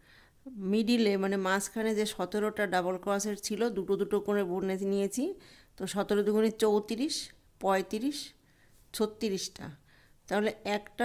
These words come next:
দুটো রাউন্ডে এখানে আমার ছত্রিশটা ডাবল ক্রোশেট আমি বুনে নিয়েছি। দেখুন, এখন আমি তিনটে চেন নেব,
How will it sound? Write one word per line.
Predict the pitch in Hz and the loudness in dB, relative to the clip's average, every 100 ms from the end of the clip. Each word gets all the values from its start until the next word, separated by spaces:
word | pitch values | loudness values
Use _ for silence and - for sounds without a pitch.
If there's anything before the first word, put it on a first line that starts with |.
| 247 208 | 0 -2
দুটো | 202 220 214 | 2 4 4
রাউন্ডে | 208 208 220 208 | 2 2 0 -2
এখানে | 214 220 202 | 0 0 2
আমার | 226 269 - | 0 -2 -4
ছত্রিশটা | 185 - 202 214 - 247 | -6 -4 -4 -4 -6 -2
ডাবল | 196 185 190 | 0 0 -2
ক্রোশেট | 202 202 202 330 - | -2 -2 -2 -4 0
আমি | 185 247 185 | 2 2 2
বুনে | 185 180 160 | 2 2 0
নিয়েছি। | 139 139 143 160 - _ _ _ _ _ - - - - _ _ _ - - _ - - - - - _ - 208 | -2 -6 -10 -12 -14 _ _ _ _ _ -20 -20 -20 -20 _ _ _ -20 -20 _ -20 -20 -20 -20 -20 _ -10 -8
দেখুন, | 196 233 202 | -2 0 0
এখন | 202 233 226 | 0 -2 0
আমি | 202 277 285 - _ _ _ _ _ - - _ - | 0 -2 -6 -20 _ _ _ _ _ -20 -20 _ -2
তিনটে | 247 254 247 208 | 2 2 2 0
চেন | 196 165 | 0 0
নেব, | 156 | 0